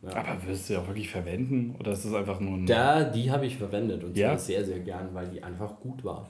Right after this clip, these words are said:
Speaker 1: Also es
Speaker 2: Okay.
Speaker 1: war echt eine gute Kamera, die hat extrem gut funktioniert und ich sehe überhaupt keinen Grund, warum man die nicht hernehmen sollte. Vielleicht, weil sie ein bisschen teuer ist, also nach wie vor bis heute,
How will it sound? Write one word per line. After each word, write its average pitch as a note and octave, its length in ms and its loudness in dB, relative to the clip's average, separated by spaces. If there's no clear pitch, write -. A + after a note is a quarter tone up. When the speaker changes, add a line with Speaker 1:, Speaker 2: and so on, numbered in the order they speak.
Speaker 1:
Also G2+ 180 -2
es F2 80 -2
Speaker 2:
Okay. A2+ 80 -2
Speaker 1:
war F2+ 180 -2
echt - 160 -8
eine B2 120 -2
gute A#2+ 300 0
Kamera, A#2 420 0
die F#2+ 120 -4
hat F#2 120 -4
extrem G#2+ 520 -2
gut A2+ 160 -4
funktioniert A2 640 0
und F#2+ 280 -8
ich - 100 -12
sehe G#2 180 4
überhaupt G2+ 340 2
keinen A2 220 2
Grund, A#2 400 0
warum G#2+ 180 2
man G#2+ 140 4
die G#2+ 80 -2
nicht B2 240 2
hernehmen F2+ 340 2
sollte. F2 400 -2
Vielleicht, B2+ 300 2
weil C#3 100 4
sie B2+ 80 2
ein B2 100 0
bisschen E3 380 4
teuer C3 420 2
ist, F2 200 -6
also G2 180 2
nach G2+ 240 0
wie G#2+ 100 0
vor G#2+ 300 2
bis F2+ 180 -4
heute, G#2 420 2